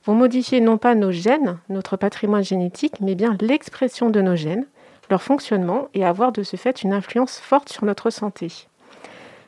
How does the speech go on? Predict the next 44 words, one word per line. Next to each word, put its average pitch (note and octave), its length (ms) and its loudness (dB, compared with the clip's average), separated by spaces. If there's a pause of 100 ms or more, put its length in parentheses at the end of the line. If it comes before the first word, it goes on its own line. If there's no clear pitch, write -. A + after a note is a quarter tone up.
(100)
Alors F3+ 180 2
c'est G3 160 -2
un G#3+ 80 4
domaine A#3+ 300 6
d'études A#3 340 0
qui - 140 -8
est G3+ 100 -6
très - 240 0
grand G3 360 -2
aujourd'hui, F#3+ 520 -4
très - 220 0
vaste, F#3+ 360 2
très A#3+ 280 4
hétérogène. F#3+ 680 0 (580)
On G3 60 -2
va F#3+ 160 6
avoir F#3 260 2
à G#3 60 2
la G#3+ 100 2
fois A3+ 160 2
des F#3 200 0
études G#3 240 -4
sur - 180 -4
des F3 120 -2
modèles G3 420 4
animaux, F3+ 500 0 (100)
euh, E3+ 300 -6
notamment, F3 640 -4
euh, D#3 140 -6
des D3+ 140 -6
rats, D#3+ 280 -4
des E3+ 120 -4
souris, F#3 380 -6 (520)
mais G3 80 4
de G3 140 4
plus D4 240 4
en G#3 100 0
plus - 300 -6
des A3 200 0
études A#3+ 340 -4
dans F#3+ 120 2
des A3+ 120 4
populations G#3+ 800 -2
humaines. D#3+ 400 -2